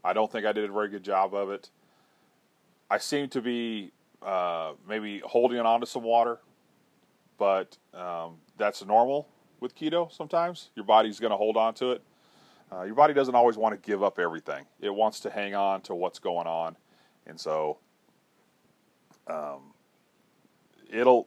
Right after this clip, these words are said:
it'll come around. You're, you know, you're gonna have those little times where nothing's going to happen for a while, and then all of a sudden, big changes.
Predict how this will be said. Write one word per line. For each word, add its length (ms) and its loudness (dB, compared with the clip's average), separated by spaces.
it'll 140 -2
come 240 4
around. 360 4
You're, 120 -8
you 100 -14
know, 80 -6
you're 120 -6
gonna 160 -2
have 200 2
those 160 -4
little 240 0
times 400 0
where 260 -2
nothing's 460 -2
going 240 -4
to 60 -6
happen 380 -4
for 180 -4
a 60 0
while, 400 0
and 460 -8
then 80 -6
all 140 2
of 80 -6
a 20 -16
sudden, 440 -4
big 180 -8
changes. 540 -14